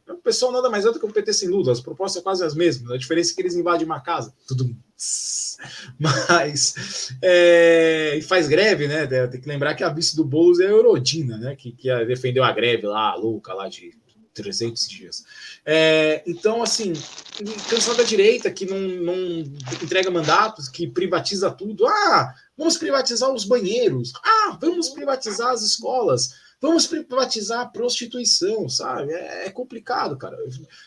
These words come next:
desconfio que eles privatizam as próprias esposas. É difícil. Então,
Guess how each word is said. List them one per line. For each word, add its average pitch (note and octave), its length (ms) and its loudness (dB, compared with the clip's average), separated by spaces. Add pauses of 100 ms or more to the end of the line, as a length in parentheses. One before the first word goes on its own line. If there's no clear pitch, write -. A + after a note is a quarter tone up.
desconfio B3 560 -2
que - 120 -6
eles - 120 -2
privatizam A#3+ 560 -2
as A3+ 100 -2
próprias A#3+ 360 -2
esposas. - 680 -2 (320)
É B3+ 80 -20
difícil. - 580 -8 (340)
Então, B3 560 2